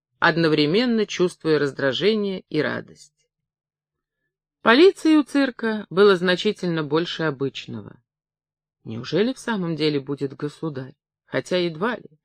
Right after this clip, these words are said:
Если бы он ожидался, то тут были бы, конечно, сотни сыщиков. Николай Сергеевич прошел через боковой вход для артистов. Его давно знали в цирке и пропускали беспрепятственно куда угодно.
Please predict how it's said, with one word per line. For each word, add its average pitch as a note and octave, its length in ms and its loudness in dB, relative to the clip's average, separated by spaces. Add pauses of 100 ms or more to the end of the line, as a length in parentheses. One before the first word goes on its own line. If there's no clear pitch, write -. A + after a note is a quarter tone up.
(280)
Если G3+ 280 6
бы F#3 140 6
он G#3 180 8
ожидался, F3 840 0 (320)
то F#3+ 160 4
тут C#4+ 300 4
были A3+ 260 2
бы, F#3 120 0
конечно, D#3+ 540 -2
сотни F3 520 -4
сыщиков. - 760 -8 (560)
Николай G#3+ 400 6
Сергеевич A3+ 720 2
прошел G3 440 2
через F3+ 280 -2
боковой F3 480 2
вход F#3 320 -4
для D#3 200 0
артистов. - 600 -8 (520)
Его B3 200 4
давно C#4 360 4
знали A#3 420 0
в A#3 60 -10
цирке G#3+ 520 -2
и F3 180 -4
пропускали A3+ 580 -2
беспрепятственно G3+ 920 -4
куда D3+ 300 -2
угодно. B2 580 -6